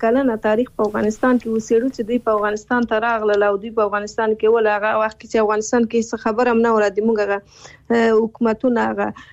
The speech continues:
ښه سیستم، په سیستماتیک ډول یې هغه له منځه ویوړلو. او بیا که راځو د دوی دغه شل کلن دورې ته چې امریکا په افغانستان کې مستق-، مستقیم دخیل و او دغه با-، بنا یې کوله چې د ښځو د حقونو لپاره راغلی یم او دا شیان مې کړي دي،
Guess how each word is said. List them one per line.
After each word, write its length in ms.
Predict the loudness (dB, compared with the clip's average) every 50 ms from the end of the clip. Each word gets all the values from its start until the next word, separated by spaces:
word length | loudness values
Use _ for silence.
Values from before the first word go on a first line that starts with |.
| _ _ -2
ښه 100 | -2 -2 0 0
سیستم، 340 | -2 -2 -2 -2 -2 -2 0 -2 -2 -2 -2
په 100 | 0 0
سیستماتیک 640 | -2 -2 0 0 2 2 2 2 2 2 2 2 2 0 0 2
ډول 160 | 2 2 2
یې 80 | 2 0 0
هغه 120 | 0 0 0
له 60 | 0 0 -2
منځه 220 | -4 -4 -4 -6 -4 -4
ویوړلو. 400 | -4 -6 -6 -8 -8 -10 -12 -14 _ _ _ _ -20 -10 -4 -2 0
او 120 | 2 2 2 0
بیا 160 | 0 0 0 0
که 100 | 0 -2
راځو 320 | 0 0 0 0 0 0 0 0
د 100 | 0 0
دوی 120 | 0 0 0 0 -2 -2
دغه 140 | -2 -2 -4
شل 200 | 0 0 0 0 2
کلن 260 | 2 2 2 2 2
دورې 260 | 2 2 2 2 2 0
ته 80 | 0 -2
چې 160 | 0 0 0
امریکا 260 | 0 -2 -2 -4 -4 -4 -2
په 140 | -4 -4
افغانستان 420 | -2 -4 -6 -4 -2 0 0 2 2
کې 60 | 0 -2 -2
مستق-، 520 | -2 -4 -6 -8 -8 -10 -10 -2 0 2 2
مستقیم 440 | 2 0 -4 -4 -2 0 0 2 2 0
دخیل 280 | -2 -2 -2 0 0
و 120 | 2 2 2
او 80 | 2 2 2
دغه 220 | 0 2 2 0 0 0 -2
با-، 300 | -2 -2 -2 -2 -4 -2 -2
بنا 200 | 0 0 2 2 0
یې 80 | 0 -2 -2
کوله 260 | -2 0 2 0 0 -2 -4
چې 60 | -10 -14
د 40 | -12 -6 -4
ښځو 180 | -2 -2 -2 -2 -2
د 100 | -2 -4
حقونو 280 | -2 -2 0 0 0 0 -2
لپاره 340 | -4 -6 -6 -6 -4 -4 -4 -4
راغلی 360 | -4 -4 -4 -2 -2 0 0 0
یم 200 | -2 -2 -2 -4
او 80 | -4 -4
دا 60 | -4 -4 -4 -4
شیان 280 | -4 -4 -2 -2 -4
مې 80 | -6 -4 -4
کړي 200 | -4 -4 -4 -6 -10
دي، 80 | -12